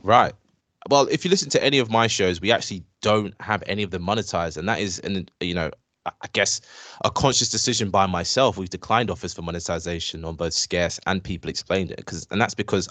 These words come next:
I'm focused on the experience of listening to the audio. But there is a time and a place to advertise.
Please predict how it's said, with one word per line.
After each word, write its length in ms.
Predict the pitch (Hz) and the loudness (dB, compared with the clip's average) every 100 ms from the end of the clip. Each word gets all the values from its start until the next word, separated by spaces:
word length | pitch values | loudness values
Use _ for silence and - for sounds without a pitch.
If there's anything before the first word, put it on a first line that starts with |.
| - | -2
I'm 200 | 95 117 | 0 0
focused 380 | 110 101 - - | 0 0 -2 -4
on 240 | 92 85 - _ - | -4 -4 -10 _ -10
the 120 | 90 | -8
experience 680 | 85 - - 98 95 92 80 | -4 -4 0 2 2 2 0
of 140 | - 82 | -6 -4
listening 420 | 82 98 - 87 | -2 -2 -2 -6
to 100 | - | -4
the 120 | 82 | -2
audio. 420 | 82 82 65 60 60 - - - - - _ | 0 -2 -2 -6 -8 -14 -20 -20 -20 -20 _
But 460 | 139 110 - - - _ _ _ | 4 4 2 -12 -12 _ _ _
there 280 | - 101 107 | -4 0 2
is 360 | - 127 117 - | 2 0 0 -6
a 60 | - | -8
time 440 | - 110 110 110 - | -4 0 2 0 -2
and 120 | 95 85 | -4 -6
a 20 | |
place 500 | - 110 101 87 - | 0 2 2 0 -6
to 220 | - - | -6 0
advertise. 640 | 113 92 90 82 71 73 | 0 0 -2 0 0 -4